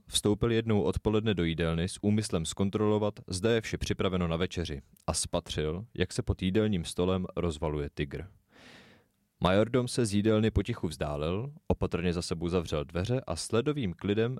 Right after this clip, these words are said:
vešel do salonu, kde jeho zaměstnavatel a někteří z hostů popíjeli čaj. Zdvořile zakašlal, aby na sebe upozornil, a poté zaměstnavateli pošeptal do ucha: „Bohužel vám musím sdělit, pane, že máme v jídelně tygra.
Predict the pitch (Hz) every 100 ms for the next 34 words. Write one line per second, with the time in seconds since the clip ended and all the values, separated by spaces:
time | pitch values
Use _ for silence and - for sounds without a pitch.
0 | - 92 104 110 95 80 92 82 82 95
1 | 101 101 110 101 82 87 107 - 110 107
2 | 107 107 - 92 - 107 87 85 87 -
3 | 107 107 92 92 85 78 73 - 71 71
4 | _ _ - - - - - - _ _
5 | - 82 95 113 101 87 95 90 101 104
6 | 135 - 90 85 - 80 - - 85 87
7 | 95 104 117 - - 120 139 110 113 120
8 | - 120 120 120 117 101 120 - 110 98
9 | - - 76 76 - - - - - -
10 | _ _ _ _ - 123 135 117 120 90
11 | 78 85 - 101 85 85 76 90 - 78
12 | 76 87 135 _ _ _ _ _ _ _
13 | _ _ _ _ _ - 82 80 95 127
14 | 147 117 113 113 110 107 92 80 65